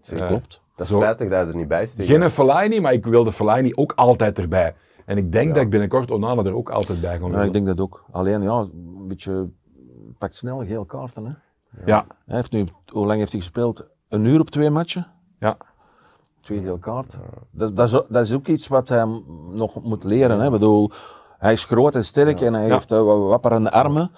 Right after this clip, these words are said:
Speaker 3: maar hij moet er toch rekening mee houden dat dat dikwijls in zijn nadeel was.
Speaker 2: Ja.
Speaker 3: En
Speaker 2: Ja,
Speaker 3: hij
Speaker 2: maar
Speaker 3: moet
Speaker 2: dat
Speaker 3: daar
Speaker 2: was,
Speaker 3: een beetje slimmer in worden.
Speaker 2: dat was toch de discussie met Fellaini ook altijd.
Speaker 3: Ja,
Speaker 2: Je zei ook van,
Speaker 3: klopt.
Speaker 2: ja, als
Speaker 3: Ja,
Speaker 2: je
Speaker 3: ja.
Speaker 2: klimt,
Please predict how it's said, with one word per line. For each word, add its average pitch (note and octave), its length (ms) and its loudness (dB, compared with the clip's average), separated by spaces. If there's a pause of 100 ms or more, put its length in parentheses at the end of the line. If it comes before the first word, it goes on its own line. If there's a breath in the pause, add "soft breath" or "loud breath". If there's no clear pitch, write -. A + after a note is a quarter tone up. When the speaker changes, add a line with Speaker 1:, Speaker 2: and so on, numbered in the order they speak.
(200 loud breath)
Speaker 3:
maar G2+ 120 2
hij G#2+ 80 4
moet A2+ 140 2
er A2+ 80 -2
toch E3+ 180 0
rekening C3+ 340 0
mee A2+ 80 0
houden B2+ 240 2
dat - 160 0
dat - 260 -2
dikwijls A#2 320 -2
in A#2+ 100 0
zijn G2+ 140 0
nadeel G#2 340 2
was. F#2 120 0
Speaker 2:
Ja. F#2 60 -4
Speaker 3:
En F#2 80 0
Speaker 2:
Ja, G2+ 60 6
Speaker 3:
hij - 20 6
Speaker 2:
maar - 20 6
Speaker 3:
moet C3+ 80 6
Speaker 2:
dat B2+ 100 6
Speaker 3:
daar A#2 100 6
Speaker 2:
was, A#2 100 2
Speaker 3:
een A2 60 -6
beetje C#3 220 -2
slimmer B2 300 2
in F#2 100 2
worden. E2+ 180 2
Speaker 2:
dat G2+ 80 4
was F#2+ 100 -2
toch G2+ 100 0
de F2+ 80 0
discussie G2 340 -4
met F#2+ 140 -2
Fellaini F#2+ 420 -2
ook F#2 120 -6
altijd. A#2 280 -4
Speaker 3:
Ja, G2+ 80 2
Speaker 2:
Je G2+ 80 4
zei G#2 120 2
ook G2+ 140 2
van, - 20 2
Speaker 3:
klopt. G2 160 -2
Speaker 2:
ja, G2+ 60 -2
als G2 140 -4
Speaker 3:
Ja, F#2 60 -8
Speaker 2:
je F#2 60 -6
Speaker 3:
ja. F2+ 60 -8
Speaker 2:
klimt, G#2 380 -2